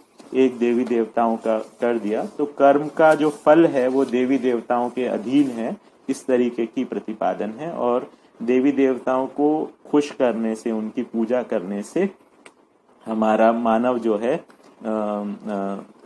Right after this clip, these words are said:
अब उसका कल्याण हो सकता है। इस प्रकार के, अ, बात की गई है। और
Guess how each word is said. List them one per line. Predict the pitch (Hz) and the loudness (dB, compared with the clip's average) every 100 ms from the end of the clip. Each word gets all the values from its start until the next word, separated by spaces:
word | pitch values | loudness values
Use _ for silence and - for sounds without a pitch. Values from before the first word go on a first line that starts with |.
| - | -8
अब | 107 - | -8 -6
उसका | 120 - 123 | -8 -2 -2
कल्याण | 120 107 104 110 110 | 0 0 0 0 -2
हो | 104 | -4
सकता | 95 104 - 147 | -4 -8 -6 -6
है। | 180 | -6
इस | 143 | -6
प्रकार | - - 117 113 | -8 -2 0 0
के, | - 139 143 | 0 -2 -2
अ, | - - - 113 110 104 110 - | -6 -20 -14 -8 -6 -6 -8 -4
बात | 120 107 - - | 0 0 0 -6
की | 151 | -4
गई | 107 87 92 | 0 -2 -2
है। | 101 151 - - | -6 -10 -10 -6
और | 113 135 | -4 -6